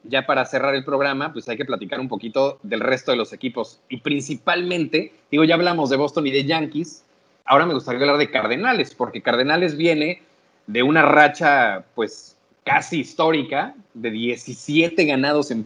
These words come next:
fila, si no llegó a los, a los veintes, ¿no? Que son, pues, ya como cuando te metes ahí en el, en el panteón, ¿no? De los grandes, eh, con Oakland y con, y con Indios y con Yankees y estos récords lar-, larguísimos.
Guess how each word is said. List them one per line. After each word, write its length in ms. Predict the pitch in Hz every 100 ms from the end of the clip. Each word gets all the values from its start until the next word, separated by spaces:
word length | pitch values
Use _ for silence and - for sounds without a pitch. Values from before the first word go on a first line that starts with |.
| -
fila, 400 | 185 151 117 180 _ _ _ _
si 180 | - 123
no 120 | 143
llegó 300 | 160 143 156
a 60 | 160
los, 460 | 139 113 - - _ _ _ -
a 80 | 120
los 260 | 113 110
veintes, 500 | 113 147 165 147 127
¿no? 200 | 123 143
Que 80 | 139
son, 280 | 113 127 127
pues, 160 | 113 107
ya 120 | 117
como 220 | 127 104
cuando 320 | 95 107 104 101
te 140 | 107
metes 500 | 113 127 160 - - _ _
ahí 200 | - 117
en 80 | 123
el, 180 | 117 135
en 140 | 117 117
el 140 | 113
panteón, 840 | 123 117 123 135 135 143 143 139 135
¿no? 260 | 117 143
De 100 | 151
los 180 | 107 107
grandes, 680 | 120 131 135 123 165 - _ _ _ _ -
eh, 200 | 110 104
con 160 | 120
Oakland 480 | 123 143 139 139 120
y 100 | 117
con, 320 | 113 107 110 113
y 100 | 107
con 400 | 117 110 107 110
Indios 580 | 135 147 151 135 113 113
y 80 | 101
con 180 | 110 110
Yankees 460 | 131 135 135 117
y 100 | 113 117
estos 460 | 113 - 127 - - - _ -
récords 360 | 127 127 123
lar-, 260 | 135 127 131
larguísimos. 640 | 127 127 151 143 139 180